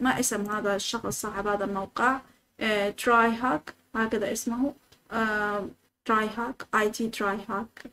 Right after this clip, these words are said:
أو لا أعرف، آي تي مثلًا، أو آي تي، آه، ماذا نسميه؟ نسميه فوتوغرافر. ما رأيكم؟ فوتوغرافر، إل دبليو إن فوتوغرافر. فلنقم بإنشاء مجلد بداية نسميه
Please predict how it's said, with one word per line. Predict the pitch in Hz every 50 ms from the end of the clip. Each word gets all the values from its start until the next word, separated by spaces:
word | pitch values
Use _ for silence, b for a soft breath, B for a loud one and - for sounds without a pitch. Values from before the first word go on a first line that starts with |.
| - -
أو | 202 208
لا | 415 208
أعرف، | 185 131 175 - 117 - _ _ _ _ - -
آي | 254 262 262
تي | 254 - 277 285 294 294
مثلًا، | 262 240 240 - 254 262 277 277 302 - b b b b b b -
أو | 240 240 240 - -
آي | - 240 233 233 240 240
تي، | 240 - - 247 240 240 240 240 247 240 - - _ _ _ _ - -
آه، | 202 208 208 208 202 202 208 202 202 202 202 - _ _ _ _ _ _ -
ماذا | 233 254 269 247 233
نسميه؟ | 226 220 214 - 226 208 208 214 220 233 240
نسميه | 262 269 262 - 294 277 269 277 294 311 320 320
فوتوغرافر. | 302 - 277 247 247 269 262 240 220 196 - - 175 160 - - _ _ _ -
ما | 240 226 220
رأيكم؟ | 214 - 208 226 - 214 220 254 247 -
فوتوغرافر، | 226 226 247 240 233 240 240 240 - - 233 233 240 247 262 b b b b b b _ - -
إل | 277 277 277 262
دبليو | 269 240 233 226 226 220
إن | - 233 240 247 247
فوتوغرافر. | 240 240 226 214 180 - - 185 - - - - _ _ _ -
فلنقم | 233 220 220 226 226 226 226 220 - - - 233 254 269 269 277 269 285 302 - 349 349 320
بإنشاء | 294 - 254 247 - - 262 - - 233
مجلد | 233 226 226 240 233 233 220 226 226
بداية | 208 208 208 214 208 208 202 196 -
نسميه | 214 226 226 226 233 226 - 220 214 220 226 233 240 233